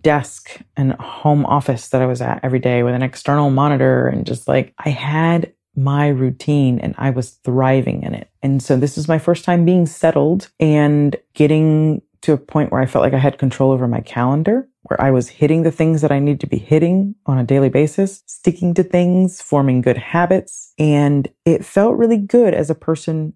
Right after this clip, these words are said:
with A D H D who has struggled with that always, especially since I've become independent, right? So, like, working for myself. And it was like, I could get really used to this. I could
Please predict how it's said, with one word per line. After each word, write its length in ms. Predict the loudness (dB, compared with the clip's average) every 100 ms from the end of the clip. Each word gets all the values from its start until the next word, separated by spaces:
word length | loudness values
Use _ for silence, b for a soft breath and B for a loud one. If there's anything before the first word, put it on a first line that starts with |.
| -4
with 560 | -2 -2 -6 -20 -16 -4
A 80 | -2
D 80 | -2
H 260 | -4 -4
D 360 | 0 2 0 -2 _
who 180 | 0 2
has 180 | 0
struggled 400 | 0 -2 2 0
with 140 | 0 -2
that 320 | 0 -2 -2 0
always, 760 | 2 2 0 -2 -10 -14 -18 -12
especially 640 | -12 -10 -4 -4 -4 -6 -6
since 240 | -4 -4
I've 100 | -4
become 480 | -6 -4 -4 -2 -6 _ -4
independent, 480 | -2 0 0 -2 -6 _
right? 260 | -2 -2 -2
So, 180 | -2 0
like, 160 | 0 0
working 300 | 0 0 -4
for 140 | -2
myself. 580 | -2 -2 0 -2 -2 -14 _ -4
And 600 | 0 2 2 2 0 -4 _ -8
it 100 | -6
was 160 | -4
like, 200 | -4 -6 _
I 540 | -8 -6 -2 2 2 0
could 120 | -4 -2
get 160 | 0
really 200 | 2 4
used 200 | 2 0
to 80 | -2
this. 280 | -4 -10 -16
I 60 | -18
could 220 | -14